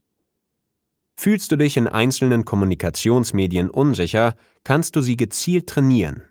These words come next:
zum Beispiel indem du Telefongespräche oder Videocalls aufzeichnest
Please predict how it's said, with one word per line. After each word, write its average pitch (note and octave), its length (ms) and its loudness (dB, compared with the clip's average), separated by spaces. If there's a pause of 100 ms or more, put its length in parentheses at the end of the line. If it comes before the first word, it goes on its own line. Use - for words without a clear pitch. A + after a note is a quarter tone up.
zum G#2 160 0
Beispiel C#3 600 0
indem C3+ 320 0
du C3 120 0
Telefongespräche B2 1200 0
oder C3 280 0
Videocalls F2+ 720 -2
aufzeichnest A2+ 760 0